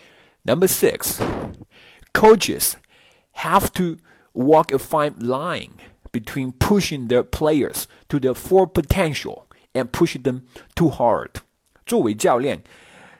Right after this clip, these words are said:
他们一定要在鼓励运动员充分发挥潜能和在给运动员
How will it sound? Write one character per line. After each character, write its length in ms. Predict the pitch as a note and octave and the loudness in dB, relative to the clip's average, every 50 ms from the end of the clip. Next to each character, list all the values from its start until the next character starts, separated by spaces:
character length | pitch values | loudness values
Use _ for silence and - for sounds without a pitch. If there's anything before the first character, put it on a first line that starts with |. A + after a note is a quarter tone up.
| _ _ - | _ _ -8
他 80 | D#3 | -6
们 140 | D3 D3 C#3 | -4 -4 -4
一 100 | A#2+ B2+ | -4 -6
定 200 | D3 E3 D3 C#3 | -6 -6 -4 -2
要 220 | D#3 C#3+ A#2 - - _ _ | 0 0 0 0 -2 _ _
在 120 | F3 D3+ | 0 0
鼓 280 | C#3+ - - A#2 G2+ B2 | 0 0 -4 -6 -6 -4
励 100 | E3 D3+ | -6 -4
运 180 | C#3+ F#3 G3+ | -4 -4 0
动 200 | F3+ G3 E3+ B2 | 2 2 2 2
员 200 | G2 E2+ E2 D2+ | 0 -6 -8 -8
充 300 | - - - - E3 E3+ | -8 -12 -8 -6 -6 -6
分 240 | E3+ - G3+ E3 G#2+ - | -2 -2 -2 -2 -2 -2
发 180 | - C3 B2+ C3 | 0 0 0 0
挥 240 | - - C3+ B2+ B2+ | 0 -2 -2 -2 -2
潜 340 | B2+ - - - G2 D#2+ C#2+ D2+ | -4 -6 -6 -6 -8 -10 -12 -12
能 260 | D#2 D#2+ D2+ F#2 C3+ - _ _ _ _ _ _ _ _ _ _ _ | -14 -12 -12 -12 -16 -16 _ _ _ _ _ _ _ _ _ _ _
和 340 | - - - G2 G#2 G#2 - - - _ | -10 -4 0 0 0 0 -2 -6 -12 _
在 180 | - D#3 C#3+ | -2 0 0
给 180 | C3 - A2 F#2 | 0 -2 -4 -4
运 160 | G#2 D3 D3+ | -4 -6 -4
动 200 | C#3+ D3+ C3+ G#2+ | -2 -2 -2 -2
员 180 | F2 D#2+ D#2 | -6 -8 -10